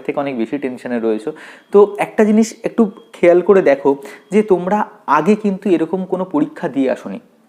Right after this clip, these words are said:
তোমরা স্কুল লেভেলে উচ্চ মাধ্যমিক স্তরে যে পরীক্ষাগুলো দিয়ে এসেছো,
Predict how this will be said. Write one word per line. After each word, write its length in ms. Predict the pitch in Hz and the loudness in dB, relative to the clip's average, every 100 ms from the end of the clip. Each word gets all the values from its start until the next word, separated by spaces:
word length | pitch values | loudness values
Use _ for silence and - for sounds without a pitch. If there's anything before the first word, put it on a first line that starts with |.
| _ _ _ _ _ - | _ _ _ _ _ -2
তোমরা 180 | 160 180 | 0 0
স্কুল 260 | - 185 | 0 -2
লেভেলে 300 | 180 175 180 | 0 0 2
উচ্চ 220 | 165 - | 0 -2
মাধ্যমিক 280 | 156 156 165 | -4 -4 -6
স্তরে 260 | 160 151 151 | 0 0 0
যে 60 | |
পরীক্ষাগুলো 540 | 160 139 - 143 135 139 | 0 -2 -2 -4 -2 -2
দিয়ে 200 | 120 123 | 0 -2
এসেছো, 360 | 123 139 170 | -2 -2 -2